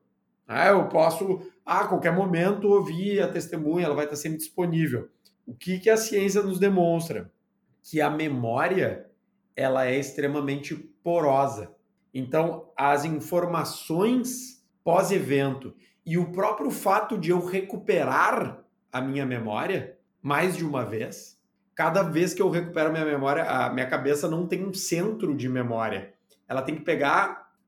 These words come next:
estímulos de vários lugares do meu cérebro e montar de novo, né? E cada vez que vai montando, vai montando um pouquinho diferente. Informações pós-evento, né, que podem vir, inclusive, na forma de perguntas.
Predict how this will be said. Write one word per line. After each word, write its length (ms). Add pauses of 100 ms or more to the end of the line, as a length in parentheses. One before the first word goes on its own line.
(100)
estímulos 680
de 100
vários 340
lugares 340
do 60
meu 100
cérebro 340
e 40
montar 840 (140)
de 240
novo, 560 (100)
né? 320 (380)
E 80
cada 260
vez 200
que 80
vai 120
montando, 460
vai 100
montando 440
um 100
pouquinho 460
diferente. 760 (300)
Informações 800
pós-evento, 1080 (300)
né, 360
que 100
podem 420
vir, 220
inclusive, 400
na 120
forma 340
de 100
perguntas. 760